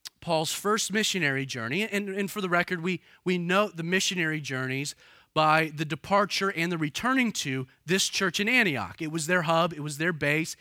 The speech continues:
it was what we would consider Paul and Barnabas' home church. So when they leave, a new missionary journey starts. When they return, that journey concludes. And so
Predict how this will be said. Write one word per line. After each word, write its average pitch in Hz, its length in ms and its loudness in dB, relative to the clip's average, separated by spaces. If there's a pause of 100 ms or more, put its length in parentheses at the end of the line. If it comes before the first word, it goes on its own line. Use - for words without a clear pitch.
(220)
it 170 100 2
was 185 200 2
what 180 140 -2
we 190 120 -2
would 190 140 -2
consider 180 380 -2
Paul 185 360 2
and 160 120 -6
Barnabas' 160 580 0
home 170 320 -2
church. 160 540 -2 (220)
So - 120 -2
when 208 120 2
they 202 120 6
leave, 226 500 2 (120)
a 160 80 -2
new 180 240 0 (160)
missionary 180 420 0
journey 170 300 -2
starts. 247 500 2 (160)
When 175 140 0
they 185 80 4
return, 185 480 0 (200)
that 185 220 6
journey 175 320 0
concludes. 165 720 -2
And 233 160 0
so 226 500 4